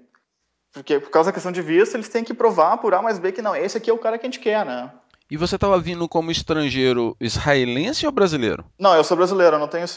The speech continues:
Speaker 1: visto israel-, é, é, passaporte israelense, então
Speaker 2: Ah,
Speaker 1: eu
Speaker 2: tá.
Speaker 1: era brasileiro.
Speaker 2: E
Speaker 1: É.
Speaker 2: você, então, essa companhia chama Asobo?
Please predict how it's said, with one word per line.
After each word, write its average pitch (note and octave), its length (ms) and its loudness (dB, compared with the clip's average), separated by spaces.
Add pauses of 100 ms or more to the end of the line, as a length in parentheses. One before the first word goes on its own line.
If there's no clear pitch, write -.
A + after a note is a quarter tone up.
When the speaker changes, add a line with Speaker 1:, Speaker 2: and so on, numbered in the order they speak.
Speaker 1:
visto D3 300 -6
israel-, C#3+ 440 -2
é, C3+ 80 2
é, - 20 4
passaporte C#3 380 0
israelense, C3+ 480 -2
então C3+ 300 -8
Speaker 2:
Ah, F3 60 -2
Speaker 1:
eu - 40 -6
Speaker 2:
tá. E3 120 2
Speaker 1:
era E3 60 4
brasileiro. E3+ 520 -2 (1200)
Speaker 2:
E C#3 120 0
Speaker 1:
É. - 40 0
Speaker 2:
você, A#2+ 240 0
então, D#3+ 260 2
essa D#3 160 2
companhia D3 400 0
chama A#2+ 240 0
Asobo? E3 680 0